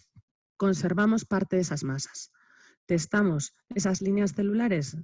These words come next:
que ya son plantas, en campo, y cuando vemos qué material es interesante, de-, procedemos a descongelar esas líneas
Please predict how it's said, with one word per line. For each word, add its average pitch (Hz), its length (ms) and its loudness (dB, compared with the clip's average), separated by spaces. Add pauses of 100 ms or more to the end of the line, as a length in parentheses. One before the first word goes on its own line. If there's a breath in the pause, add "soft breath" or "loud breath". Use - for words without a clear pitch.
(140)
que 160 120 -4
ya 165 40 -2
son 180 200 -2
plantas, 202 480 0
en 185 160 -2
campo, 262 460 0 (840 loud breath)
y 311 200 6
cuando 233 880 2 (180)
vemos 208 600 2 (340)
qué 202 100 2
material 190 380 4
es 190 100 0
interesante, 269 840 2
de-, 196 500 -2
procedemos 208 600 0
a 160 60 0
descongelar 165 580 -2
esas 220 240 0
líneas 285 560 0